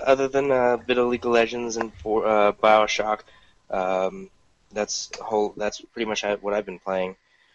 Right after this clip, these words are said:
Uh, have you managed to get any shift codes, Scott?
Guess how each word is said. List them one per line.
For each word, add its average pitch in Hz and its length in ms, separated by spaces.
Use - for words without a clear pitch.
Uh, 113 160
have 139 160
you 175 80
managed 233 240
to 208 60
get 202 120
any 175 80
shift - 360
codes, 190 580
Scott? 170 320